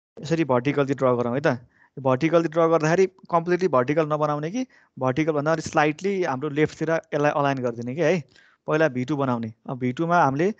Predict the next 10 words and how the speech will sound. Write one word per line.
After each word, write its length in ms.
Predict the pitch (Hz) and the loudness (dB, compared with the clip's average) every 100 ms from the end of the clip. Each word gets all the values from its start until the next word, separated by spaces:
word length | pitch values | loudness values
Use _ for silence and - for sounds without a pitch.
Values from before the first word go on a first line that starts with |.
| - - - | -14 -8 -2
यसमा 280 | 160 175 170 | 0 0 0
चाहिँ 260 | 202 202 | 0 -2
त्यो 200 | - 170 | 0 0
डिफरेन्ट, 540 | 151 156 170 180 160 135 | 0 0 0 -2 0 2
अ, 340 | 127 123 127 | 2 2 0
जुन 200 | 139 160 | -4 -6
सर-, 560 | 156 147 147 _ 156 135 | 2 2 0 _ -2 0
सर्किट 380 | 160 143 160 | 0 -2 -4
क्वान्टिटीहरू 540 | - 143 143 143 131 123 | -2 -2 -2 -2 -2 -2
छन्, 180 | 180 | -6